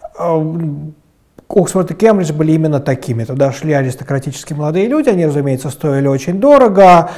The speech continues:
а, и шли они туда не за тем, чтобы чему-то, упаси бог, научиться, а для того, чтобы провести некоторое время с другими такими же аристократическими молодыми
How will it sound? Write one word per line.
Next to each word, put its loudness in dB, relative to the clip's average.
а, 4
и 2
шли 2
они 2
туда 2
не 2
за 2
тем, 0
чтобы -4
чему-то, -2
упаси -2
бог, 0
научиться, -2
а 4
для -4
того, 4
чтобы 0
провести -4
некоторое -2
время 2
с -10
другими -2
такими -2
же 0
аристократическими -4
молодыми -2